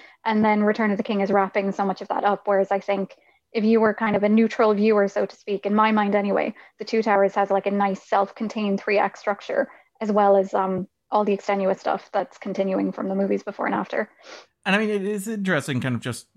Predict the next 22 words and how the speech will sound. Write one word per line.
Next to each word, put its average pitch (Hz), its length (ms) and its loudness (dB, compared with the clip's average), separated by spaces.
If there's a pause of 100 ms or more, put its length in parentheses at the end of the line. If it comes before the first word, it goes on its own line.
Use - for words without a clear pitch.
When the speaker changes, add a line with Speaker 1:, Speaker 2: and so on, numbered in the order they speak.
(160)
Speaker 2:
before 131 260 -8
we 120 100 -4
talk 117 160 -6
about 110 140 -8
the - 60 -14
movie 110 160 -8
in 104 60 -6
depth, 147 300 -4
just - 180 -12
to, 147 120 -14
like, 139 220 -6 (160)
consider 156 380 -4
its - 180 -8
reputation, 131 800 -10
'cause 117 160 -12
one 156 120 -6
of 175 60 -8
the 170 80 -10
things 160 300 -6
that 135 100 -10
I 131 60 -4
find 120 560 -4